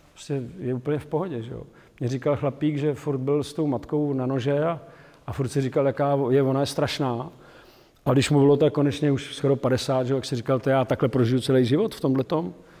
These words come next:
Vždyť ta matka je taková, jaká je, ona nemůže být lepší, no, tak prostě je, beru ji takovou, prostě tak, taková ona. A přišel k ní a tam po napětí nebylo ani stopa.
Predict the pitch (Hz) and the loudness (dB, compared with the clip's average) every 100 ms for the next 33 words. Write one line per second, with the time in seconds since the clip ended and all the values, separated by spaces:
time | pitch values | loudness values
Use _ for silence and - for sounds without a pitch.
0 | - _ _ - 117 110 139 139 139 147 | -20 _ _ -10 -8 0 2 2 2 0
1 | 135 147 156 151 147 160 165 214 214 147 | 0 0 2 4 2 2 4 4 4 2
2 | 139 139 139 156 208 175 156 147 131 - | 2 2 2 4 4 4 6 6 4 0
3 | - 123 120 127 127 135 - 147 143 147 | -4 -2 -2 -4 -8 -10 -8 -2 0 0
4 | 147 - - - 151 147 123 151 175 190 | -2 -14 -20 -18 -14 -6 0 4 6 4
5 | 160 190 175 185 185 175 180 - 196 175 | 2 2 4 4 4 2 -6 -4 -2 0
6 | 180 - - - 196 196 190 - - - | -4 -6 -10 -6 -2 -2 -4 -10 -12 -6
7 | 127 - 156 208 208 208 214 185 190 147 | -4 -2 4 4 6 2 2 2 0 0
8 | - 254 262 254 240 240 240 247 262 277 | 0 2 2 2 2 2 2 4 4 2
9 | 262 - 311 - 160 | 0 -2 -4 -2 -4